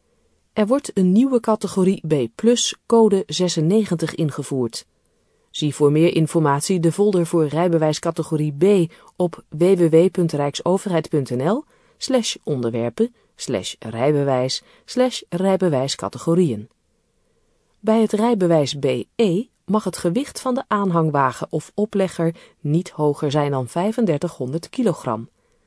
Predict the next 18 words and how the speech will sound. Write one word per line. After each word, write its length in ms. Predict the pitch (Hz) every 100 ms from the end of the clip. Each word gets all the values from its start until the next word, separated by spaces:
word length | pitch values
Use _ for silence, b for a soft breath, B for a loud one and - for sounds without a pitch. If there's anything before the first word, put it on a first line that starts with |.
| _ _ _ _ _ -
Voor 180 | 277
de 100 | 262
oplegger 540 | - 233 233 226 262 269
of 260 | 165 151 -
middenas 640 | 156 208 202 175 160 -
aanhangwagen 800 | - 165 156 151 139 131 123 - -
is 200 | 208 -
hierop 340 | 180 156 -
wel 220 | 170 208
een 140 | 123 -
uitzondering 600 | 233 233 - 165 147 147
mogelijk 680 | 139 131 - 233 - - -
als 160 | 233 233
aan 120 | 233
bepaalde 480 | 190 - 254 277 254
voorwaarden 540 | - 214 196 185 180
is 160 | 160 -
voldaan. 440 | 135 127 107 107